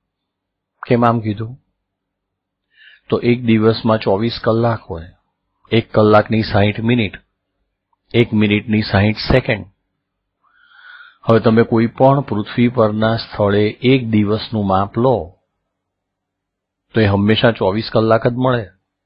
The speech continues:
અને એના ચોવીસમાં ભાગ, ફરી સાઈઠમાં ભાગ, ફરી સાઈઠમાં ભાગનું મૂલ્ય લો તો એ એક સેકન્ડ થાય.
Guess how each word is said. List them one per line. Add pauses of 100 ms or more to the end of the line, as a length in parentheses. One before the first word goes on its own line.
(1040)
અને
એના (1120)
ચોવીસમાં
ભાગ, (840)
ફરી
સાઈઠમાં
ભાગ, (340)
ફરી
સાઈઠમાં
ભાગનું
મૂલ્ય
લો
તો
એ
એક
સેકન્ડ
થાય.